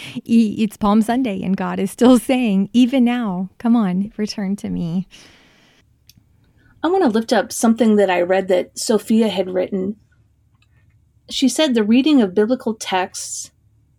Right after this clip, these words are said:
Speaker 2: must have a character of great solemnity. We must first wait for there to be complete silence in the room. Perhaps after having said the word which God has revealed to the prophets is listened to more with the heart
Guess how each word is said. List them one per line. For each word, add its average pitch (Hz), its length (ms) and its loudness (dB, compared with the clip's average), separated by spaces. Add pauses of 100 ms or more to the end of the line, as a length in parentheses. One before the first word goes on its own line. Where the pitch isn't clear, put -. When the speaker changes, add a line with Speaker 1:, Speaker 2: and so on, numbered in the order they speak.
(240)
Speaker 2:
must 226 220 0
have 220 180 0
a 202 60 0
character 233 520 -2
of 185 220 -4
great 226 340 0
solemnity. 190 840 -2 (1600)
We 247 100 4
must 240 240 4
first 285 300 0
wait 233 340 0
for 240 140 -2
there 220 220 2
to 220 120 -4
be 214 240 2
complete 294 540 0
silence 220 640 0
in 196 120 -2
the 185 100 -2
room. 185 440 -2 (1400)
Perhaps 247 460 -4
after 220 260 -2
having 220 400 2
said 220 240 -2
the 208 80 4
word 202 580 0 (460)
which 220 200 -4
God 220 380 2
has 214 360 -2
revealed 214 420 2
to 214 100 -6
the 208 80 0
prophets 233 580 -2
is 190 140 -6
listened 240 420 2
to 254 160 2
more 220 300 4
with 208 140 -4
the 190 80 -4
heart 254 440 -2